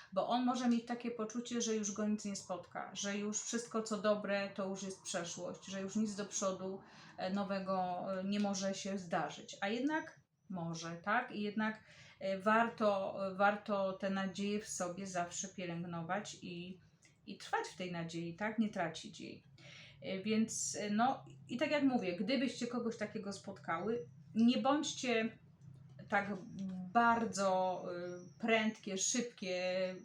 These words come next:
silne, bo ta siła się tutaj pokazuje i to jest jakby dobra energia, bo to jest po pozy-, na pozytywnej stronie. Tyle tylko, że być może on będzie potrzebować troszkę czasu, nie tak szybko wejdzie w relację, nie tak szybko, e, wszystko, e, zrozumie, zaakceptuje, co się dzieje, więc być może troszkę czasu będzie potrzebne,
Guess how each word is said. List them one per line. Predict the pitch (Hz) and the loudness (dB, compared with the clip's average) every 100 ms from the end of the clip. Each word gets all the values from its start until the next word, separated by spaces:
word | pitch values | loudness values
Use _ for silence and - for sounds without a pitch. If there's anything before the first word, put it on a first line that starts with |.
| - - | -10 -6
silne, | - 285 220 180 175 | 2 4 4 0 -2
bo | 190 | -2
ta | 220 | -2
siła | - 233 233 | -2 -2 -2
się | 233 | -2
tutaj | - 240 | -2 -4
pokazuje | 233 233 226 240 190 | -2 0 0 0 -2
i | 196 | -2
to | |
jest | 247 254 | -2 0
jakby | 254 247 | 0 0
dobra | 214 285 294 208 | 2 2 4 2
energia, | 185 180 170 165 160 | 2 -4 -4 -4 -6
bo | 196 | -4
to | 247 | -6
jest | 240 | -4
po | 240 | -6
pozy-, | 254 220 220 - 220 | -4 -4 -4 -6 -6
na | 220 | -4
pozytywnej | 233 - 330 277 208 | -4 -4 -2 0 0
stronie. | - 196 175 170 - - - - - - | -2 0 0 -2 -10 -16 -20 -18 -12 -4
Tyle | 247 262 | 0 0
tylko, | 277 277 | 0 2
że | 254 | 2
być | 240 233 | 0 2
może | 247 269 262 262 | 2 2 2 0
on | - 254 254 | 2 2 4
będzie | 247 262 262 | 2 2 0
potrzebować | 247 240 240 240 247 240 | -4 -4 -4 0 0 2
troszkę | 233 - 214 | -2 0 -2
czasu, | - 202 196 - 160 - | 0 0 -2 -6 -4 4
nie | 226 247 | 8 8
tak | 254 247 | 4 -2
szybko | - 269 247 - 202 | 0 0 -2 -2 -2
wejdzie | 190 180 180 | 2 0 -2
w | 180 | -4
relację, | 180 175 165 - 180 | -2 0 0 -4 -6
nie | 208 | -4
tak | 208 214 | -2 -2
szybko, | - - 262 - 233 220 220 - - - | -2 -2 -2 0 2 2 0 -8 -10 -4
e, | 208 208 | -2 -2
wszystko, | 240 233 233 220 214 208 | -2 -2 2 4 4 0
e, | 202 214 220 | -2 -2 0
zrozumie, | 220 233 202 240 214 202 | 2 2 4 4 4 4
zaakceptuje, | 208 208 202 - 208 190 | 2 2 -6 -4 -6 -6
co | 185 | -8
się | - 180 | -8 -8
dzieje, | 170 160 165 | -8 -8 -6
więc | - 240 | -2 -2
być | 285 285 | -2 -2
może | 320 277 | 0 0
troszkę | 233 226 220 | -2 -4 -4
czasu | 214 214 208 190 | 0 2 2 -2
będzie | 180 185 - | -4 -4 -8
potrzebne, | 175 - 165 170 | -8 -6 -6 -8